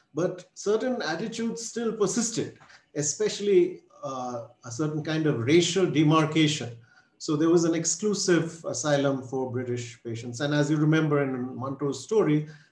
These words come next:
there's a reference to the privileged treatment expected by the Anglo-Indian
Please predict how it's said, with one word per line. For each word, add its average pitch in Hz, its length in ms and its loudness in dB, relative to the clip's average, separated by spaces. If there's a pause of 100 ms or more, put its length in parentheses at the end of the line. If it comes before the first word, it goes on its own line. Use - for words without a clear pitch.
there's 143 220 -2
a 135 60 0
reference 160 560 0
to 131 180 -4
the 120 120 -6
privileged 127 560 -6
treatment 120 480 -6 (260)
expected 120 600 -8
by 117 160 -2
the 117 280 -6
Anglo-Indian 123 840 2